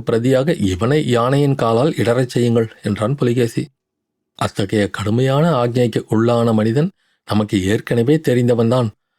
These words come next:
ஆனால் இப்போது அவன் பழைய முரட்டு பட்டிக்காட்டு குண்டோதரனாய் இல்லை, நாகரிகமான உடை அணிந்திருந்தான். புலிகேசியின்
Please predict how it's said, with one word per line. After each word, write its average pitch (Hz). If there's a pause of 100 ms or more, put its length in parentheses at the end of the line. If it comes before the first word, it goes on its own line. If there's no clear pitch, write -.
(220)
ஆனால் 113
இப்போது 127
அவன் 104
பழைய 110
முரட்டு 120
பட்டிக்காட்டு 139
குண்டோதரனாய் 120
இல்லை, 123 (580)
நாகரிகமான 123
உடை 123
அணிந்திருந்தான். 113 (600)
புலிகேசியின் 143